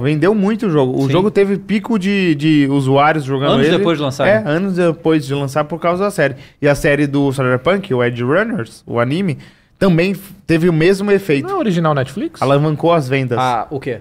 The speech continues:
Speaker 3: O anime do
Speaker 2: É.
Speaker 3: Cyberpunk?
Speaker 1: É. Ele
Speaker 2: É
Speaker 1: é
Speaker 2: feito por um
Speaker 1: Netflix
Speaker 2: estúdio
Speaker 1: também.
Speaker 2: muito, é, grande lá do Japão, mas é a Netflix que p-, pagou,
Speaker 1: Isso.
Speaker 2: né? É da Netflix mesmo.
Speaker 1: Então eu acho que assim, é, esse live action deles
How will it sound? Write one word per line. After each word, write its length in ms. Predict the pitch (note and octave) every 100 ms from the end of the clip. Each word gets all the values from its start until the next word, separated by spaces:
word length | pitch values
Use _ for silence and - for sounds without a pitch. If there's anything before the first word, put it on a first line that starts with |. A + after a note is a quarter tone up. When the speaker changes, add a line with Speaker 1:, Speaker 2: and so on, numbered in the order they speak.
| - -
Speaker 3:
O 120 | C3+
anime 260 | C#3 A#3
do 40 | E3+
Speaker 2:
É. 120 | -
Speaker 3:
Cyberpunk? 280 | C3+ B2 D4
Speaker 1:
É. 240 | C#3 C#3 - - _ _ -
Ele 160 | C3+
Speaker 2:
É 60 | D3
Speaker 1:
é 60 | B2+
Speaker 2:
feito 160 | F#3
por 100 | G3+
um 40 | G3
Speaker 1:
Netflix 180 | -
Speaker 2:
estúdio 180 | G#3 G3
Speaker 1:
também. 120 | F3+ F#3
Speaker 2:
muito, 360 | G#3+ B3 G#3+ -
é, 120 | D#3
grande 380 | C#3+ D#3+ F3 F#3
lá 100 | F3
do 80 | D#3+
Japão, 340 | D#3+ D#3 D#3+
mas 220 | G3+ G#3 F3
é 60 |
a 40 | F3+
Netflix 320 | E3+ F3 -
que 160 | G3
p-, 220 | G3 F#3 F3 -
pagou, 240 | C3 C3+
Speaker 1:
Isso. 140 | A2+ B2
Speaker 2:
né? 160 | C#3+ - - _
É 100 | G#2+
da 240 | G2 A2 C3
Netflix 360 | D#3 - D3
mesmo. 100 | B2
Speaker 1:
Então 220 | B2 D3+ E3+
eu 60 |
acho 180 | F3 E3
que 80 | C#3
assim, 220 | B2 D#3+
é, 260 | C3 B2 B2+
esse 300 | C3+ D#3 C3+
live 400 | B2 C3 C3 C#3
action 380 | B2 - B2 B2
deles 400 | D#3+ E3+ A#2+